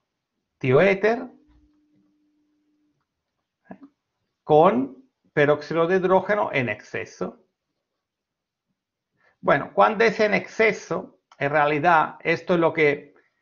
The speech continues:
pero tiene que ser también calefacción, lo que me hace es que no solo, eh, se oc-, perdón, perdón, que me estoy, o sea, si pongo la, mm,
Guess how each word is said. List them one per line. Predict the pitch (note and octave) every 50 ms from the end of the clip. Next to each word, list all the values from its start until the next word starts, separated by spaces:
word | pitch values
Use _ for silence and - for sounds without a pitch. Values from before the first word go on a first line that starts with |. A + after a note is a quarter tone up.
| _ _ _ _ _ _ _ _ - - -
pero | D#3+ D#3 D#3+ D#3
tiene | D#3+ E3+ D#3+ E3
que | D#3 D#3+
ser | - - E3 D#3+ D#3 D3+ D3+
también | - C#3+ C#3 C#3+ C#3+ D#3+ D#3+ D#3+ D3
calefacción, | - C3 B2+ C3 B2 B2 - A2 - - - D#3+ D#3+ D#3+ D3+ D#3 F3 F3+ - _ _ _ _ _ _ _ -
lo | C#3+ C#3 C#3+ C#3+ C#3+
que | - E3
me | E3 E3+ F3 E3+
hace | D#3+ D3+ D3+ D3+ - - G3 - D3 C#3
es | C#3 - -
que | - - D3+ C3+
no | C3+ C3+ B2+ A#2+
solo, | - - - G3 A3 A3 F#3+ D3+ A#2 G2+ - - _ _ _ _ -
eh, | - B2 A#2+ A#2+ A#2+ -
se | - _ - - C#3 C3
oc-, | B2 A#2+ - - _
perdón, | - B2+ B2 B2 A#2+ A#2 A#2 A2
perdón, | - A#2 A#2 A#2+ A2+ A2 A#2 -
que | -
me | - A2
estoy, | A2 _ - - - - - - - _ _ _ _ _ _ _ _ _ _ _ _ _ _ _
o | _ _ _ _ _ _ _ _ _ -
sea, | - A2+ - - - _ _ _ _ _ _ _ _ - _ _
si | - - - - D#3+ F#3 G3+ G#3 G3 - -
pongo | F#3+ G3 G#3 G#3 G3+ A3+ A3+ A3 G#3+ - - -
la, | D3 C#3 C3 B2+ B2+ B2+ B2
mm, | B2 A#2+ A2+ A2 G#2+ G#2 G2+ G2+ G#2+ - -